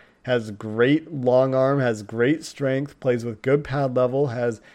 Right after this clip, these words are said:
decent flexibility. Really, that's what pushed him down into the fourth round, is that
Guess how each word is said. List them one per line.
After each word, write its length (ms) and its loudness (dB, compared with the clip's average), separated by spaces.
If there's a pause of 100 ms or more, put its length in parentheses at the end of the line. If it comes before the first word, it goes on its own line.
(280)
decent 480 0
flexibility. 720 2
Really, 300 6
that's 300 0
what 160 0
pushed 320 -4
him 200 -2
down 320 0
into 180 -4
the 120 -4
fourth 360 2
round, 300 0
is 80 -2
that 160 0